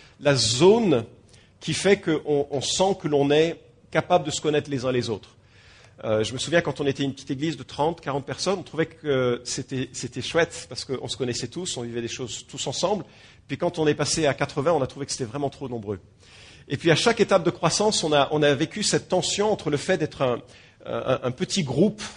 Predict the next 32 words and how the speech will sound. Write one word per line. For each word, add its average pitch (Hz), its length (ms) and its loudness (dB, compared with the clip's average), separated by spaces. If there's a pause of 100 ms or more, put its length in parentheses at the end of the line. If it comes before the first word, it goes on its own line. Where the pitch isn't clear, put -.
(140)
euh, 120 300 2
qui - 160 -10
se - 120 -6
connaissait, 185 480 2
qui - 140 -8
s'encourageait, 170 600 0
qui - 120 -10
se - 80 -8
fortifiait, 185 500 -2
puis 160 180 -4
un, 127 140 2 (360)
un 135 100 2
grand 147 160 2
groupe 170 260 2
où 147 60 -6
on 139 60 -2
pouvait, 143 360 2
et 107 60 -6
c'est - 160 -8
vrai, 123 180 -4
faut 120 160 -14
l'avouer, 101 360 -6 (340)
être 117 140 -8
parfois 131 260 -6
un 113 60 -2
peu 117 120 -10
anonyme. 98 460 -8 (560)
Et - 20 -8
c'est 147 200 0
triste 247 400 -2
d'être, 131 360 -2
euh, 95 320 0